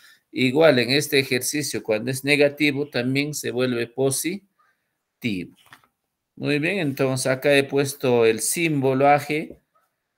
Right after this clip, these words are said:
y su exponente más uno, ¿no? Ya está. Y lo he sumado con oxígeno menos dos. Siempre, chicos,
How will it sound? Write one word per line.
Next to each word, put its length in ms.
y 80
su 160
exponente 840
más 360
uno, 340
¿no? 260
Ya 160
está. 460
Y 100
lo 120
he 100
sumado 640
con 220
oxígeno 760
menos 520
dos. 500
Siempre, 640
chicos, 720